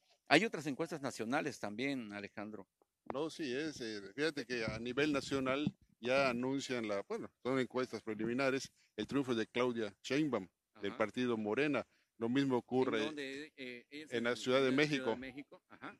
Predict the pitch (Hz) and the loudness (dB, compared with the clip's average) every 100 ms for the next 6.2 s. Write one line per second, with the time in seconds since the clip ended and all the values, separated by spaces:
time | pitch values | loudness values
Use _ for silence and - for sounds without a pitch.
0 | - 127 135 - 127 127 127 - 135 127 | -2 0 2 2 2 2 2 2 2 0
1 | 143 - 110 107 104 107 127 131 135 127 | -4 -4 -4 -2 -4 -2 0 2 2 2
2 | 123 131 - - _ _ _ _ 120 110 | 0 -2 -6 -14 _ _ _ _ -4 0
3 | 113 120 131 127 156 147 123 120 120 120 | 2 4 4 6 4 4 0 2 2 0
4 | 131 143 156 127 113 - 131 131 117 110 | 0 0 0 -2 -2 0 2 2 0 -2
5 | 120 120 110 117 117 101 104 104 113 151 | 0 0 0 0 0 -2 -2 -2 2 2
6 | 151 135 | 2 -2